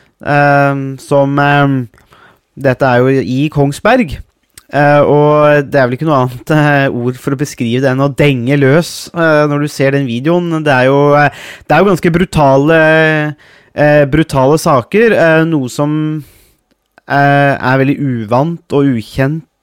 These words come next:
i norsk sammenheng. Man har jo sett det kanskje fra andre land, men denne videoen har jo skapt, eh, en, en stor diskusjon i Norge, eh, naturlig nok. Det handler jo da om, eh, eh, Kevin Simensen som,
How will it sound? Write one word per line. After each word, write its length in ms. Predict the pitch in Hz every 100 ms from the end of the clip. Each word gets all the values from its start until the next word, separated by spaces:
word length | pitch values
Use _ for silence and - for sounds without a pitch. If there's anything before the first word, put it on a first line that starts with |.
| -
i 300 | 131 131 131
norsk 340 | 127 123 -
sammenheng. 640 | - 147 139 143 240 262 175 - - - _ -
Man 140 | 143
har 120 | 139
jo 40 | 131
sett 240 | 131 117
det 140 | - 131
kanskje 260 | 120 123
fra 300 | - 131 135 -
andre 480 | 147 135 113 104
land, 320 | 117 175 226 180
men 120 | 170
denne 220 | 165 165
videoen 320 | 143 123 151
har 120 | 151 135
jo 60 |
skapt, 640 | 147 - 147 151 - - - - - - _ -
eh, 340 | 143 143 143 123
en, 300 | 139 139 117
en 160 | 135
stor 200 | 135 127
diskusjon 720 | 120 123 135 - 120 127 131 - -
i 340 | 117 123 131
Norge, 380 | 131 131 110 123
eh, 500 | 123 127 107 123 123
naturlig 540 | 123 127 - 113 120
nok. 560 | 135 156 - - - - - - - _ _
Det 100 | -
handler 340 | 131 123 110 113
jo 60 |
da 240 | 123 117 117
om, 400 | 90 113 113 117
eh, 440 | 117 117 117 117 -
eh, 500 | 120 117 117 113 113 113
Kevin 380 | - 117 120 127
Simensen 640 | - 127 104 107 131 131
som, 320 | - 127 123